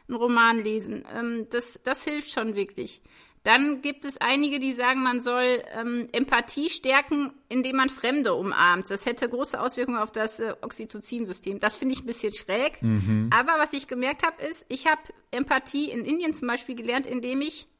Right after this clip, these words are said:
Speaker 1: mir Zeit genommen hab für diese Menschen. Also mich mal mit, mit diesen Menschen zusammenzusetzen. Also mir ging's so zum Beispiel mit den afghanischen Flüchtlingen. Das sind mittlerweile, ja, wirklich Freunde.
Speaker 2: Mhm.
Speaker 1: Aber am Anfang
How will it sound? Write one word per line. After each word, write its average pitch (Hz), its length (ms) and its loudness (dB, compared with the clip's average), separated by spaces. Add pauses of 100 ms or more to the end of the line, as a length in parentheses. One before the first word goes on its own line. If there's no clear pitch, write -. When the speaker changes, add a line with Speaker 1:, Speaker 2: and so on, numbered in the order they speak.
(160)
Speaker 1:
mir 254 160 -2
Zeit 359 360 4
genommen 214 380 -2
hab 208 160 -2
für 247 200 -4
diese 240 280 -2
Menschen. 208 580 -4
Also 254 360 0 (680)
mich 269 260 -2
mal 269 220 6
mit, 277 320 0 (400)
mit 269 240 -2
diesen 294 300 0
Menschen 294 400 -2
zusammenzusetzen. 233 1120 -2
Also 208 140 -4
mir 247 140 0
ging's 277 220 -2
so 262 120 -6
zum 262 180 -4
Beispiel 247 240 -2
mit 247 160 -2
den 247 140 -2
afghanischen 240 560 -2
Flüchtlingen. 214 640 -4
Das 208 100 -8
sind 226 140 -4
mittlerweile, 247 920 -4 (220)
ja, 220 240 -2
wirklich 254 260 -4
Freunde. 302 600 2
Speaker 2:
Mhm. 117 320 0 (220)
Speaker 1:
Aber 247 200 8
am 254 80 2
Anfang 311 420 0